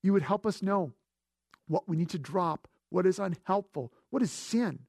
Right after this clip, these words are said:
what we need to confess and repent of and turn away from, but also what we need to adopt and pursue and go after because, oh, that is who you've called us to be. That is how you've called us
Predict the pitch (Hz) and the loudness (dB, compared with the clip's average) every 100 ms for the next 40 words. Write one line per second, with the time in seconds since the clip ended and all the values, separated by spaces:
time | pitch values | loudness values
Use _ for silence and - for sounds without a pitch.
0 | _ _ 311 277 202 226 185 127 233 196 | _ _ -4 -2 0 0 -2 0 -4 -4
1 | - 143 143 - 220 233 185 143 139 - | -4 -4 -4 -2 -2 0 -2 -2 -8 -4
2 | 220 202 208 185 135 120 _ _ _ _ | 2 4 4 0 -8 -10 _ _ _ _
3 | _ _ _ _ _ _ _ - 214 240 | _ _ _ _ _ _ _ -10 -6 0
4 | 302 - 214 139 - _ _ _ _ - | 0 0 -2 -2 -6 _ _ _ _ -6
5 | 294 277 226 208 - - - 180 143 220 | 2 2 2 0 -2 -12 -6 -4 0 0
6 | 240 - - 123 - - - - 254 269 | -2 -6 -10 -10 -10 -12 -10 -4 2 2
7 | 226 127 107 - _ 294 254 196 208 190 | 2 0 -6 -18 _ -2 0 0 -2 -2
8 | - 123 135 - 147 - _ _ _ _ | -6 -8 -6 -4 -6 -8 _ _ _ _
9 | - - - - _ _ _ _ _ - | -8 -6 -6 -12 _ _ _ _ _ -6
10 | 170 160 139 165 135 113 - 143 127 117 | -2 -2 -2 -4 -4 -6 -6 -4 -4 -8
11 | - 104 120 107 98 _ _ _ 165 156 | -14 -10 -10 -10 -14 _ _ _ -8 -6
12 | - 165 135 123 - 123 113 107 - | -4 -4 -4 -6 -10 -10 -10 -12 -18